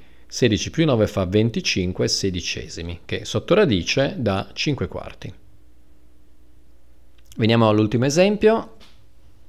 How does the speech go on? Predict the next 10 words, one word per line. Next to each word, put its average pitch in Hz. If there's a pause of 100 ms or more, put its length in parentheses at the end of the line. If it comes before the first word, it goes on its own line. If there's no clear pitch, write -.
(640)
P 135
Q 233
è 131
uguale 107
alla 98
radice 110
quadrata 107
di 95
X -
Q -